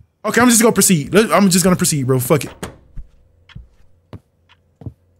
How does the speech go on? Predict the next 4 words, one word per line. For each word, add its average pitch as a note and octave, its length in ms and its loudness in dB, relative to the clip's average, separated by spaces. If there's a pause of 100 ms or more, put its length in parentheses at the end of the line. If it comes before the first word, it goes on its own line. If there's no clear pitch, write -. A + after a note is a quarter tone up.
(1800)
Eight E3+ 180 -6
seven D#3+ 400 -2
one. A#2+ 240 -4 (3000)
Eight C#3+ 260 -8